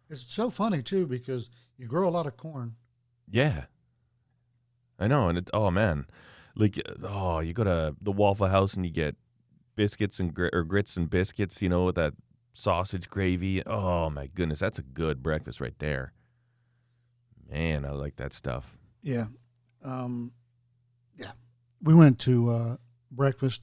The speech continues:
Speaker 1: up there, and with the first couple we met, uh, first, the, anyway, um, went to a local breakfast diner kind of thing,
Speaker 2: Mm-hmm.
Speaker 1: and had, had, uh,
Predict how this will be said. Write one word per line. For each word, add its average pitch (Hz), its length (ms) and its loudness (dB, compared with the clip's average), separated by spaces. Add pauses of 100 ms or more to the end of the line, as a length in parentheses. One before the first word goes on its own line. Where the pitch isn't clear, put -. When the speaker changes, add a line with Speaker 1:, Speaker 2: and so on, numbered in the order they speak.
Speaker 1:
up 143 140 -6
there, 139 260 2
and 123 280 -2 (760)
with 135 120 -16
the 123 60 -10
first 151 360 2
couple 131 320 -4
we 127 140 -2
met, 127 300 -2 (720)
uh, 120 320 -8 (720)
first, - 520 -10
the, 156 120 2 (180)
anyway, 120 340 2 (140)
um, 127 420 -4 (300)
went 165 160 0
to 143 100 6
a - 20 8
local 123 420 6 (300)
breakfast 135 420 0
diner 139 360 6
kind 139 220 0
of 131 60 2
thing, 135 280 0 (460)
Speaker 2:
Mm-hmm. - 960 -10
Speaker 1:
and 123 380 -4
had, 123 440 -2 (920)
had, 131 380 4
uh, 110 240 -4